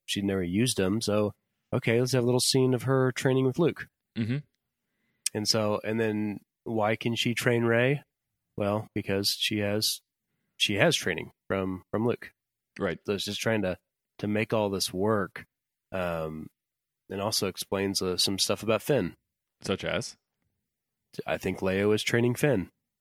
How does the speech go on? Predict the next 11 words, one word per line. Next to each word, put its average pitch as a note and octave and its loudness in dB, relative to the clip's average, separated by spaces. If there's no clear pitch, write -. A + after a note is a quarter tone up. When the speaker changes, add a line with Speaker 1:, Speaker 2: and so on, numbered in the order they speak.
Speaker 2:
Okay. G#2 -2
I, A2+ 6
I B2 6
don't A2+ 4
disagree G2+ 0
necessarily. A2 2
I A2 6
don't G#2 2
think G2+ -2
they F#2+ 4
really F#2+ 2